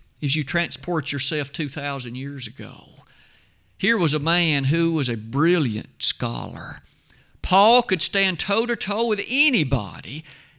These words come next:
and he could thus convict and convince them, and he had letters. He had means whereby he had authorities and soldiers having spears with them, and he very directly looks you in the eye and says, "I want to know, are you a Christian?"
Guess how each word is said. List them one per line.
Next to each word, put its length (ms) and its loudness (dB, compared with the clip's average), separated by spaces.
and 140 -4
he 140 2
could 180 -2
thus 200 2
convict 640 2
and 140 0
convince 480 0
them, 320 2
and 80 0
he 160 0
had 160 -2
letters. 680 0
He 140 -6
had 180 6
means 420 2
whereby 540 8
he 180 -2
had 120 2
authorities 720 2
and 120 -2
soldiers 540 2
having 280 0
spears 500 2
with 260 4
them, 160 -2
and 140 4
he 160 6
very 240 8
directly 440 8
looks 320 4
you 160 4
in 80 6
the 80 2
eye 260 10
and 100 4
says, 340 4
"I 200 12
want 220 12
to 40 12
know, 560 12
are 140 -2
you 180 2
a 60 0
Christian?" 540 2